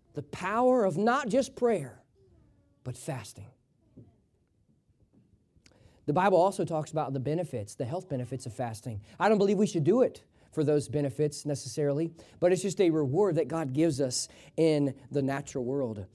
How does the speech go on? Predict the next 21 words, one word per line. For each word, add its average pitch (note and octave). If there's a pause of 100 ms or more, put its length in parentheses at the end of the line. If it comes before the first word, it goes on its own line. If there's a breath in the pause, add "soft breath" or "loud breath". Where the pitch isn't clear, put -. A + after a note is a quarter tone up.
(160 soft breath)
You F3+
see, G#3
the G#3
Bible, G#3+
Jesus A3
said, G3+ (300 soft breath)
"When C4
you B3
fast, - (1080)
don't B3 (200)
label C#4+
it A#3+
out B3+ (960)
amongst G#3+
everybody F#3+
so F#3+
that F#3
they F#3
can F3+
see C4+
it. -